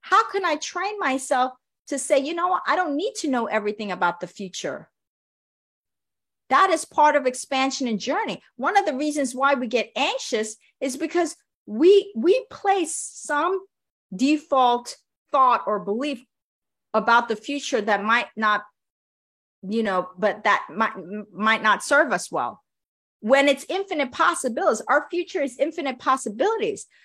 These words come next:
But some, a lot of times we associate with the worst case scenario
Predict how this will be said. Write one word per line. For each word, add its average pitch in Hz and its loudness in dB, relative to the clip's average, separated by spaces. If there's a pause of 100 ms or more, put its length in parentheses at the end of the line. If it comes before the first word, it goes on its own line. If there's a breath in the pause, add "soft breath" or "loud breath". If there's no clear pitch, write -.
(180 soft breath)
But 262 0
some, 370 2
a 277 2
lot 330 4
of 349 -6
times 330 -4
we 269 -6
associate 269 -2
with 254 -6
the 247 -2
worst 262 4
case 285 -4
scenario 262 0